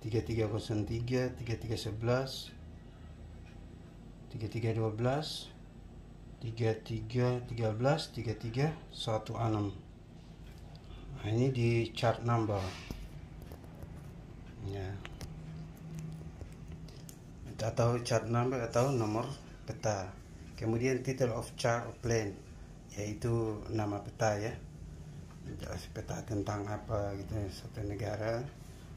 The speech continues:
perairannya apa-apa tuh. Kemudian itu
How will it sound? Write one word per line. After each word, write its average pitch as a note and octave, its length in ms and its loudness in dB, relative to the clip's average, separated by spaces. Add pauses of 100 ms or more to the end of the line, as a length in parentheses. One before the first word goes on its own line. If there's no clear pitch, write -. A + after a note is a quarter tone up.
(120)
perairannya G#2+ 480 0
apa-apa A2 760 -2
tuh. F#2 140 -6 (880)
Kemudian D#3+ 1120 4 (360)
itu C#3 600 4